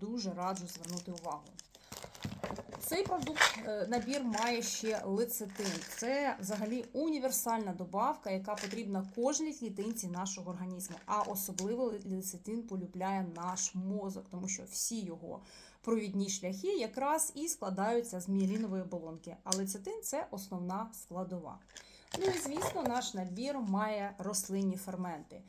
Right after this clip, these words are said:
Саме для того, щоб все те, що ви їли звичайної їжі, максимально класно засвоїлося, порізалося на дрібні запчастини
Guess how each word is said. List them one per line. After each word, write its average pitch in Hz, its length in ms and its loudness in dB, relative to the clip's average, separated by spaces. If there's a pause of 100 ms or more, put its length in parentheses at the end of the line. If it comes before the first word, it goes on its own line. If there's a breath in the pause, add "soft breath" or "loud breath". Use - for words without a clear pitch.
(200 loud breath)
Саме 262 300 2
для 226 140 -4
того, 277 220 -2
щоб - 180 0
все - 220 2
те, 247 160 0
що 202 200 0
ви 190 120 0
їли 220 480 -2
звичайної 185 1040 -2
їжі, 190 520 -2 (340 loud breath)
максимально 220 1000 2 (360)
класно 208 640 0
засвоїлося, 196 960 -2 (540 loud breath)
порізалося 214 760 2
на 196 180 4
дрібні 302 380 0
запчастини 220 840 -2